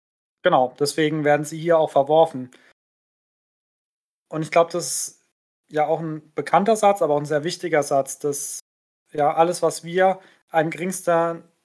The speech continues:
seiner Brüder, also Gottes Brüder, m-, machen, das haben wir auch ihm getan. Dass wir uns das immer wieder vor Augen führen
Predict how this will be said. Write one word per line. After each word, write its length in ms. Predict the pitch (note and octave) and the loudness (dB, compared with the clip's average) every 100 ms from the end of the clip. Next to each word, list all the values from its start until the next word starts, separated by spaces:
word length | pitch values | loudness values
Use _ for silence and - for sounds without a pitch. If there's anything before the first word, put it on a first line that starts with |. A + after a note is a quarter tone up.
| _ _ - | _ _ -4
seiner 320 | D3 D#3+ D#3 | 2 4 2
Brüder, 440 | - G3 A3 G#3+ | -2 -4 2 4
also 220 | D#3+ C#3 D3 | 4 0 -4
Gottes 280 | D#3 D3 | -6 -6
Brüder, 300 | - F#3+ F3+ | -12 -6 -2
m-, 260 | E3+ E3+ E3+ _ _ - | -2 -4 -16 _ _ -6
machen, 360 | D3+ D3 E3 - _ _ | -4 -4 -8 -18 _ _
das 180 | - D3+ | -4 2
haben 180 | E3+ E3 | 2 2
wir 200 | D#3+ D#3+ _ | 0 -4 _
auch 260 | D3 D3 - | 0 0 -4
ihm 160 | F3 F3 | -10 -4
getan. 540 | D3+ - C3 E3 G#3 _ _ _ _ _ _ _ _ _ _ _ _ _ _ _ | -4 -2 -2 -2 -6 _ _ _ _ _ _ _ _ _ _ _ _ _ _ _
Dass 160 | D3 C#3+ | -6 -4
wir 60 | |
uns 100 | D#3 | -2
das 160 | E3+ E3+ | -2 -4
immer 200 | E3 D#3+ | -2 0
wieder 160 | E3 D3+ | 2 2
vor 160 | D3+ | 4
Augen 220 | D#3 F3 | 4 4
führen 380 | D#3+ D#3+ F3 F#3 | -2 -2 0 -2